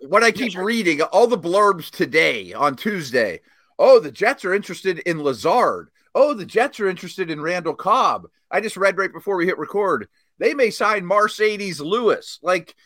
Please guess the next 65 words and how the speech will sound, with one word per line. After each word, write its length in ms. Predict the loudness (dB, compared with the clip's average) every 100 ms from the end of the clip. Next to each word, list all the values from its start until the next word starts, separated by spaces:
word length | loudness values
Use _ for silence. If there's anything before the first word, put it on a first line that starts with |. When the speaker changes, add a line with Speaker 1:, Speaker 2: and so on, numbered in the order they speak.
| _ -4
Speaker 1:
are, 80 | -2 2 2
are 80 | 2
you 160 | 0
just, 160 | -6 -8 -12
<laughs> 100 | -10
yeah, 20 | -8 -6 -6 -6 -4
I 100 | -2 -2
mean, 600 | -2 0 2 0 0 0
Speaker 2:
Jordy 260 | 4 4 6
Speaker 1:
like, 120 | 6
Speaker 2:
Nelson's 400 | 6 6 -2 -10 -4
coming 160 | 4
out 120 | 4 4
of 40 |
Speaker 1:
uh, 80 | 4
Speaker 2:
retirement. 400 | 6 6 4 4
Speaker 1:
right, 200 | 4 4
right, 100 | 4
right, 260 | 2 2 2
right. 220 | -2 -4
Exactly. 500 | -2 -2 -2 -4 -6
Like, 280 | -6 -6 -10 -6 2
oh 220 | 4 4
boy, 300 | 2 2 2
you 160 | 2 0
guys 240 | 0 0
aren't 220 | 0 -2
hiding 420 | -2 -4 -4 -6
anything. 320 | -6 -8 -14 -20
You 140 | -10 -6
know, 80 | -4
I 60 |
mean, 100 | -4
Speaker 2:
No, 160 | -2 0
Speaker 1:
it's, 80 | -2
Speaker 2:
no, 100 | -2
that, 140 | -2
Speaker 1:
Rodgers, 280 | 0 -2 0
Speaker 2:
that's, 260 | 0 0 -2
Speaker 1:
yeah. 80 | 0
Speaker 2:
that's 240 | 0 0
a 100 | -8 -12 _
very 300 | 2 2 0
clear 420 | -4 -8 -4 -2
one. 180 | -2 -2
Now 120 | 0 0
you 120 | 0
just 180 | -2 -2
need 140 | -2
Aaron 260 | 2 2 4
to 260 | 0 0
say, 100 | 0
Speaker 1:
<laughs> 140 | 2 2
Speaker 2:
"Cool, 300 | 4 2 0 -6
let, 200 | -2 -2 0
I'll 240 | -2 -2 -4
tr-, 140 | -4
just 200 | -4 -6
trade 160 | -4 -4
me 80 | -4
to 40 |
the 80 | -6
Jets 280 | -6 -6 -6
already." 360 | -8 -10 -14 -16
So 240 | -14 -14